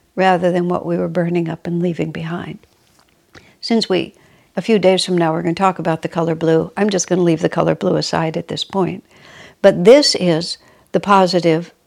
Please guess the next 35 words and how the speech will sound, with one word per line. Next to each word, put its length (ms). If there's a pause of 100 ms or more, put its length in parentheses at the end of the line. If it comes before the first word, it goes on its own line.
(160)
uh, 140 (100)
and 160
negative 400
side 440
of 160
orange, 420
because 400 (320)
the 160
other 240
reason 320
Swami 360
felt 280
to 80
shift 300
the 80
color 420 (560)
was 160
he 80
felt 300
that 240
as 600 (1080)
the, 300
the 120
purity 760
of 140
the 100
original 480
Swami 400
order 420 (400)
declined 600
over 300
time, 600
that 200
does 220
not 240